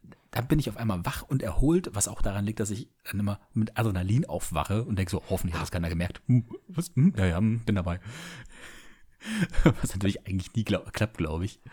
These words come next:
Vor allem, weil man da immer so eine kleine Zuckung mit dabei hat, <laughs> wenn man dann aufwacht. Aber dann bin ich immer da und dann, äh,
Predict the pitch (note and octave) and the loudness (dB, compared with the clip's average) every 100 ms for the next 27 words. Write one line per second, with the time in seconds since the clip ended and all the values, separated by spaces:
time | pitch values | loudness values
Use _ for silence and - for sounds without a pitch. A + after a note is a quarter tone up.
0 | - - G2+ G2+ F#2+ G2+ G#2+ - A#2 F#2+ | -14 -2 2 4 4 4 2 4 4 4
1 | F#2+ - A2 - - - G2 F#2 F#2 E2 | 0 4 4 4 0 0 2 2 0 -2
2 | - - - - - - - - - - | 0 -2 -2 -4 -4 -4 -10 -8 -10 -8
3 | - A#2+ G2+ - - - - - E3+ - | -2 0 0 -2 -8 -14 -20 0 0 2
4 | F#2 F2+ F#2+ - - _ _ _ - B3+ | -2 0 -4 -6 -14 _ _ _ -6 -4
5 | A#3+ G#3 - A#2 B2 B2 C#3+ C3+ A#2+ G#2 | -2 -4 -2 4 6 6 4 4 4 4
6 | B2 D#3 A2+ A2 | 2 2 0 -2